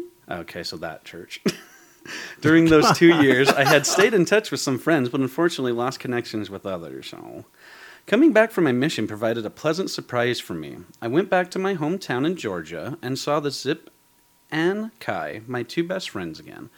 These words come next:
It was as if I had never left. We remained good friends, and we picked up right where we had left off. So far, these experiences here are some very important lessons that I have learned and that I would like to share.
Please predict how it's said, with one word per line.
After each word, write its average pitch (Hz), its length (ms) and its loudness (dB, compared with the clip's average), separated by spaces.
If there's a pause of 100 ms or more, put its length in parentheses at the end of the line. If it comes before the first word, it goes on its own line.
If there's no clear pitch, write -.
(420)
It - 40 0
was 185 180 0
as 170 180 -4 (160)
if 262 400 -4 (200)
I 143 100 0
had 147 400 -4
never 131 320 -2
left. - 400 -8
We 110 140 -8
remained 127 840 -4
good 170 220 -6
friends, 95 600 -8
and 113 140 -6
we 117 100 -4
picked - 320 -10
up 139 220 -4
right 107 320 -6
where 101 100 -10
we 95 100 -14
had 98 180 -12
left 95 280 -12
off. - 440 -14 (1000)
So - 280 0
far, 101 540 -6
these 160 160 -2
experiences 107 720 -8
here 101 160 -8
are 98 40 -8
some 107 200 -8
very 160 180 -6
important 156 380 -6
lessons 101 460 -8
that 104 120 -8
I 107 60 -8
have 101 160 -8
learned 98 380 -6
and 101 220 -8
that 101 120 -10
I 98 40 -8
would 92 140 -12
like 95 200 -8
to 92 60 -14
share. - 500 -12